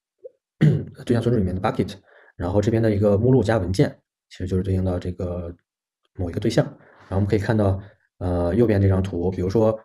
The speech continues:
我现在跟目录下面有 A 这个目录，然后 B 点 text，<clears throat> 那么你通过这个，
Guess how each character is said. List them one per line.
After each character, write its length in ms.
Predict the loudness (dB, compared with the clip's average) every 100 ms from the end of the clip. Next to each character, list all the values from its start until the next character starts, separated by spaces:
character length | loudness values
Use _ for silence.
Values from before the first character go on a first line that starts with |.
| _
我 80 | -8
现 140 | -2 0
在 160 | 2
跟 100 | 2
目 120 | 0
录 60 | 0
下 100 | 0
面 140 | 0
有 220 | 0 -2 -10 _
A 140 | -2
这 80 | -2
个 80 | 0
目 100 | 2
录， 260 | 2 2 -4 _ -8
然 100 | -6
后 60 |
B 160 | -2 -2
点 120 | -2
text， 280 | -2 -4 -6 -18 _ -4 -4 -10 -20
<clears throat> 720 | _ _ _ _ _ _ -10
那 100 | 0
么 100 | 2
你 120 | 2 2
通 120 | 4
过 160 | 6
这 120 | 4 2
个， 280 | 0 -2